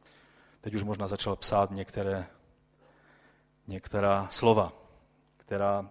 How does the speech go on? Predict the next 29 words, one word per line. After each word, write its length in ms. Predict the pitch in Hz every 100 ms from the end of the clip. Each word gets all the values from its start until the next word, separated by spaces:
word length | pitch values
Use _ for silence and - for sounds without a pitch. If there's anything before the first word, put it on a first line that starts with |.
| -
těm 360 | - 98 95 92 _ _ _ - - - - - - _ _
mužům, 440 | - 113 127 131 127
kteří 300 | - 110 113
měli 240 | 110 110
delší 360 | 104 120 - 120
vedení, 480 | 120 123 120 123 120
připomněla 640 | - 127 131 123 117 101
určité 320 | 101 - 107
situace 520 | 95 - 123 113 -
z 80 | 110
jejich 200 | 117 110
života. 440 | 107 123 123 101 80 - _ _ _ _ _ _ _ _ _ _ _ _ _ _ _ _ _ _ _ _ _ _ _ _ _ _ _ _ - - - - - _
Když 120 | 127
se 140 | -
ho 140 | 143 127
nepřestávali 680 | 135 - 160 - 147 135 110
ptát, 480 | - 139 151 - - - - - -
jo, 360 | 131 131 101 - - -
a 160 | - -
opět 340 | 170 175 170
se 100 | -
sklonil, 340 | - 175 170
psal 220 | 151 139 113
po 120 | 160
zemi, 280 | 165 160 165
a 100 | 120
když 180 | 143
to 120 | - 123
uslyšeli, 760 | 202 - 220 165 147 143 196